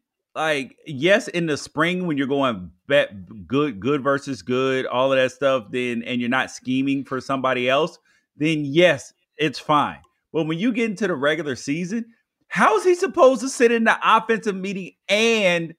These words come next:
like, with the offensive team, team offensive meeting and the defensive backs meeting at the same time? He's only one person. He's only got one ass.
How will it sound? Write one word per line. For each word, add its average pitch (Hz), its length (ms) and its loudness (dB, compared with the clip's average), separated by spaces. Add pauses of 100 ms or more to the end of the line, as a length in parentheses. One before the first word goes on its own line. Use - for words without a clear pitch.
(680)
like, 180 260 4
with 175 200 0
the 170 280 2
offensive 208 400 -2
team, 185 380 -4 (640)
team 214 240 2
offensive 190 420 2
meeting 98 300 -6 (640)
and 220 360 4
the 185 120 6 (400)
defensive 185 540 2
backs 175 340 4
meeting 151 320 -2
at 147 120 4
the 143 80 -8
same 131 320 0
time? 110 200 -6 (500)
He's 233 240 6
only 240 240 4
one 220 320 0
person. 220 380 0
He's 202 140 -6
only 202 180 -2
got 190 200 2
one 202 200 0
ass. 208 480 0